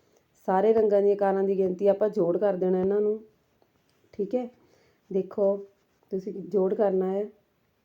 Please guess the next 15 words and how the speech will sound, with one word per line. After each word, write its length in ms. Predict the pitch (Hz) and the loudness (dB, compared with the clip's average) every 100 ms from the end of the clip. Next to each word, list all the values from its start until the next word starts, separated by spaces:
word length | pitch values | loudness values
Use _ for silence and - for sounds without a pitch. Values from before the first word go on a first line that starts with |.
| _ _ _ _ _ - | _ _ _ _ _ -6
ਬਾਰਾਂ, 540 | 190 185 190 202 220 214 | -2 -2 0 -2 -2 -6
ਪੰਦਰਾਂ, 460 | - 196 185 190 196 208 - - - - - _ _ _ - - - | -4 -2 0 -2 -2 -6 -12 -20 -20 -20 -20 _ _ _ -20 -12 -6
ਬਾਰਾਂ 320 | 190 185 185 | -2 0 0
ਦੇ 140 | 190 | 0
ਵਿੱਚ 220 | 190 196 - | -2 -2 -4
ਪੰਦਰਾਂ 320 | 202 190 185 | -4 -2 -2
ਪਾਈਏ, 300 | 190 185 190 | -2 -2 -2
ਸਤਾਈ, 680 | 196 - 180 180 190 202 202 _ _ _ - - - _ _ _ _ _ _ | -4 -8 -4 -2 -2 -4 -8 _ _ _ -20 -20 -20 _ _ _ _ _ _
ਸਤਾਈ 640 | - - 190 190 196 202 | -20 -6 -2 0 2 0
ਦੇ 180 | 190 196 | 2 2
ਵਿੱਚ 380 | 190 185 - 202 196 196 196 202 - - _ _ _ _ _ _ _ _ - - - | 2 -4 -6 -2 0 2 2 0 -2 -14 _ _ _ _ _ _ _ _ -20 -18 -18
ਸੱਤ 360 | - - 185 - | -12 -8 -8 -6
ਪਾਓ, 320 | 190 190 190 | -4 -2 -2
ਜੋੜ 280 | 196 202 185 | -2 0 -2
ਕਰੋ। 300 | 180 190 190 | -2 -2 -2